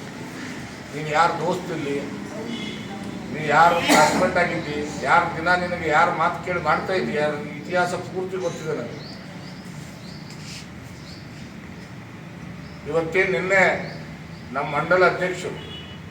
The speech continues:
ಕುತ್ತಿಗೆ ಹಿಡಿದು ಅವ್ರನ್ನ ಅವಮಾನ ಮಾಡಿದ್ದಾರೆ. ಜೊತೆಗೆ ನಮ್ಮ ಕಾರ್ಯಕರ್ತರಿಗೆ ಮತ್ತು ರೈತರಿಗೆ ಅವಮಾನ ಮಾಡ್ತಕ್ಕಂಥ ಏನು ಕೆಲಸ ಮಾಡಿದ್ದಾರೆ, ನಾವು ನಿನ್ನೆ ತಾಳ್ಮೆಯಿಂದ ನಡ್ಕೊಂಡಿದ್ದೀವಿ. ಪೊಲೀಸ್ನವ್ರು ಕ-, ಬಂದಾಗೂ ಕೂಡ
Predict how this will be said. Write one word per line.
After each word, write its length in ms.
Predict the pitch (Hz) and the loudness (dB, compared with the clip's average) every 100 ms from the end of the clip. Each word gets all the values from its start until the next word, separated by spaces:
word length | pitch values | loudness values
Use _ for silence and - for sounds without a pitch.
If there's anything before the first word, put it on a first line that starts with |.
| - - - - - - | -14 -14 -14 -14 -14 -10
ಕುತ್ತಿಗೆ 320 | 143 160 196 | -10 -2 0
ಹಿಡಿದು 260 | 185 180 170 | 2 4 6
ಅವ್ರನ್ನ 260 | 160 165 160 147 - - - - - - | 6 4 4 4 0 -10 -12 -14 -16 -4
ಅವಮಾನ 320 | 123 143 165 175 | -2 4 6 6
ಮಾಡಿದ್ದಾರೆ. 680 | 165 165 160 160 - - - - - - - - 117 | 4 2 2 0 -2 -6 -12 -14 -14 -14 -14 -12 -4
ಜೊತೆಗೆ 360 | 139 143 190 190 | -4 2 2 4
ನಮ್ಮ 240 | 175 170 | 2 2
ಕಾರ್ಯಕರ್ತರಿಗೆ 840 | 160 160 160 175 170 175 160 160 165 | 2 4 4 4 2 -2 -2 0 0
ಮತ್ತು 360 | 156 156 147 | 0 -4 -2
ರೈತರಿಗೆ 360 | 143 - 170 160 | -2 -2 -2 0
ಅವಮಾನ 320 | 147 156 160 | 2 2 2
ಮಾಡ್ತಕ್ಕಂಥ 540 | 156 143 147 151 147 147 | 2 0 -2 -4 -4 -4
ಏನು 160 | 139 | -6
ಕೆಲಸ 240 | 135 135 147 | -6 -4 -4
ಮಾಡಿದ್ದಾರೆ, 500 | 143 143 143 151 190 - - - - | -4 -4 -2 -2 -2 -6 -12 -12 -4
ನಾವು 200 | 135 147 | -2 0
ನಿನ್ನೆ 360 | 143 160 175 156 | -2 0 0 2
ತಾಳ್ಮೆಯಿಂದ 500 | 139 147 151 147 151 | 4 4 4 0 -2
ನಡ್ಕೊಂಡಿದ್ದೀವಿ. 760 | 156 139 143 127 - - - - 269 285 - - - - - - - - - | -2 -2 -4 -6 -6 -8 -6 -6 -4 -6 -6 -8 -10 -10 -10 -10 -10 -8 -4
ಪೊಲೀಸ್ನವ್ರು 580 | 143 170 185 - 170 165 | 0 2 2 2 0 0
ಕ-, 560 | 151 143 147 147 - 131 | 0 -2 -2 -2 -6 -4
ಬಂದಾಗೂ 400 | 139 170 170 170 | 4 6 6 4
ಕೂಡ 220 | 151 | -2